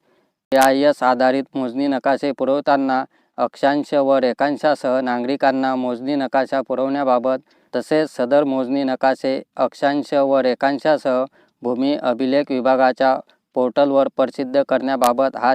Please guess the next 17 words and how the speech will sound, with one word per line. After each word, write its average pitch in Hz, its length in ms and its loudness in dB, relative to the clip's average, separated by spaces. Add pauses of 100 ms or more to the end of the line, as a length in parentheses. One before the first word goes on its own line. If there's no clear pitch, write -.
शासन 135 280 -2
निर्णय 127 320 -4
आहे. 123 240 0 (640)
मित्रांनो, 139 640 0
अशा 143 260 2
प्रकारे 139 460 2
विविध 135 360 -2
प्रकारच्या 135 600 2
मोजणीचे 131 560 -4
काम 139 280 2
करून 139 320 -4
मोजणी 131 440 -4
नकाशाची 135 760 -2
क 139 60 0
प्रत 135 420 2 (420)
ऑनलाईन 131 400 0
पद्धतीने 131 680 -2